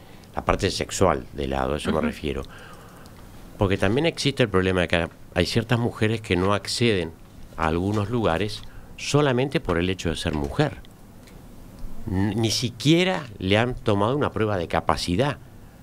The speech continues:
Speaker 1: Yo, por ejemplo, no estoy de acuerdo con las cuotas políticas, ni políticas ni de donde sea, cada, cada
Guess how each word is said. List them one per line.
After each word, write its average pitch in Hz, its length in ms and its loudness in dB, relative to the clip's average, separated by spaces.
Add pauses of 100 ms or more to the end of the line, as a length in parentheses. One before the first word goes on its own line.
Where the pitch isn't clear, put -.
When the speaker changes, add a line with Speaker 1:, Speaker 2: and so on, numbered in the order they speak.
(960)
Speaker 1:
Yo, 135 140 8
por 143 120 6
ejemplo, 139 260 2
no 123 80 0
estoy 113 180 0
de 104 60 6
acuerdo 95 320 2
con 87 120 4
las 80 100 0
cuotas 92 300 0
políticas, 80 840 -4
ni 85 160 0
políticas 156 540 2
ni 104 100 2
de 90 60 2
donde 80 260 2
sea, 69 320 0
cada, 78 380 2
cada 82 540 2